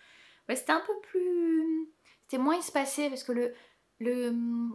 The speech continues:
le cal de Steven West, du châle de Steven West, euh, il y aura une présentation le deux septembre. C'est quand le deux septembre ? Samedi, ce samedi. Et, euh, lui, c'est un indice par semaine,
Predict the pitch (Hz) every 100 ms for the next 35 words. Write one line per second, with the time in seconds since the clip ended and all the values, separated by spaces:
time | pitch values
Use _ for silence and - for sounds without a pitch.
0 | - - 214 214 381 381 269 - - 294
1 | 285 277 269 254 - 202 202 285 254 233
2 | 226 226 233 240 240 - - - _ -
3 | 208 208 208 196 208 233 254 247 247 247
4 | 240 240 294 220 190 262 294 240 - -
5 | 220 440 - _ _ _ _ _ - 196
6 | 190 185 185 190 - - 180 _ _ _
7 | _ - - 269 247 196 - - _ _
8 | _ - 233 226 208 - - _ - -
9 | - _ _ _ 277 320 294 - - 226
10 | 226 214 214 214 208 202 208 202 202 202
11 | 202 196 190 185 - 240 339 - - 269
12 | 277 262 - 254 247 - 233 180